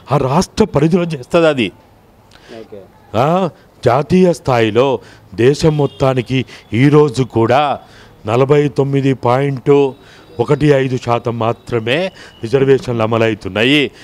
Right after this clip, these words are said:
Speaker 1: యాభై శాతం ఎట్టి పరిస్థితులలో జాతీయ స్థాయిలో కేంద్ర ప్రభుత్వ పరిధిలో, ఆ, ఇప్పటి వరకు కూడా నలభై తొమ్మిది పాయింట్ ఒక శాతం మాత్రమే రిజర్వేషన్లు అమల్లో ఉన్నాయి. యాభైకే చేరుకోలే ఇంకా.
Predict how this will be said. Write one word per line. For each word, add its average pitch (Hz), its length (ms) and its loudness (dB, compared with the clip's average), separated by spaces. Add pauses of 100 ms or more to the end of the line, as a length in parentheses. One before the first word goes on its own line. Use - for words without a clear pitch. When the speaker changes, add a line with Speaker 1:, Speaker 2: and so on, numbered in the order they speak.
(260)
Speaker 1:
యాభై 135 400 0
శాతం 131 420 -2
ఎట్టి 123 260 -4
పరిస్థితులలో 117 880 -4 (380)
జాతీయ 151 480 0
స్థాయిలో 120 640 0 (320)
కేంద్ర 160 280 2
ప్రభుత్వ 135 420 -2
పరిధిలో, 120 580 -2 (560)
ఆ, 185 200 2
ఇప్పటి 156 520 -2
వరకు 143 260 0
కూడా 131 520 0 (580)
నలభై 131 340 0
తొమ్మిది 135 380 -2
పాయింట్ 123 340 -2
ఒక 117 120 -4
శాతం 107 440 -6
మాత్రమే 123 720 -8 (360)
రిజర్వేషన్లు 135 580 2
అమల్లో 113 340 -2
ఉన్నాయి. 110 340 -4 (280)
యాభైకే 190 460 2
చేరుకోలే 117 520 -8
ఇంకా. 156 340 -6